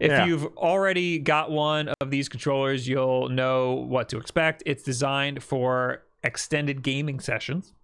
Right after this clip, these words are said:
Speaker 1: Co-, oh, I don't know how it could be. It
Speaker 2: <laughs>
Speaker 1: comes with a three point five millimeter audio jack. Hell yeah. Uh, mappable buttons and an ergonomic layout. The cable is detachable for storage purposes.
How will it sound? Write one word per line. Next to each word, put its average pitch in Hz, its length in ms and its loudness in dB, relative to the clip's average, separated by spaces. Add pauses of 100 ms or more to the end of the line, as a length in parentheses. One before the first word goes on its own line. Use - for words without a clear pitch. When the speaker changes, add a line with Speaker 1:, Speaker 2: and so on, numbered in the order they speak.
(240)
Speaker 1:
Co-, 135 200 0
oh, 127 120 -2
I 120 120 -2
don't 135 100 -4
know 104 160 -2
how 135 240 0
it 127 120 -6
could 143 160 -4
be. 120 160 -4 (400)
It 165 160 6
Speaker 2:
<laughs> - 20 6
Speaker 1:
comes 175 280 2
with 165 240 0
a 139 140 0
three 185 180 -2
point 180 200 -2
five 165 200 2
millimeter 147 380 0
audio 165 340 2
jack. 117 440 0 (400)
Hell 156 200 0
yeah. 98 240 -4 (760)
Uh, 147 720 6
mappable 180 500 0
buttons 156 520 -2
and 151 180 0
an 135 160 -4
ergonomic 165 500 -2
layout. 143 520 2
The 151 80 -4
cable 175 560 -2
is 143 360 -2
detachable 143 920 -2
for 131 420 -2
storage 180 480 -2
purposes. 127 720 -4